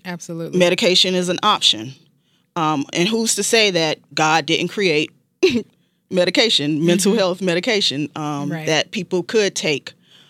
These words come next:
Speaker 2: And, um, I would say I know people that have, um, taken medication or, or on medication, and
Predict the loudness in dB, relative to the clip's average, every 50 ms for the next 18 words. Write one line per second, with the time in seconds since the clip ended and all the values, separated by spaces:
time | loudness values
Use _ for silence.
0 | _ _ _ _ _ _ _ _ 0 0 2 2 2 2 0 0 0 0 -2 -4
1 | -4 -6 -4 -4 -6 -4 0 2 2 4 4 4 4 4 2 2 4 4 2 2
2 | 2 2 2 2 2 0 -2 -6 -12 -20 -20 _ -8 -8 -6 -4 -2 -2 -2 -2
3 | -2 -4 -2 -2 0 0 -2 -2 -4 -2 -2 0 0 0 -2 -4 -6 -10 -16 -16
4 | _ -8 -6 -4 -4 -4 -2 -2 -2 -2 -2 -2 -4 -2 -2 -2 -2 -2 -2 0
5 | 0 0 0 -2 -4 -6 -6 -4 -4 -6 -6 -8 -12 -12 -8 -4 -4 -4 -4 -4
6 | -4 -2 0 0 0 0 0 -2 -4 -6 -6 -6 -4 -4 -4 -4 -4 -2 -2 -2
7 | -2 -4 -6 -8 -6 -4 -4 -2 -2 -2 -4 -6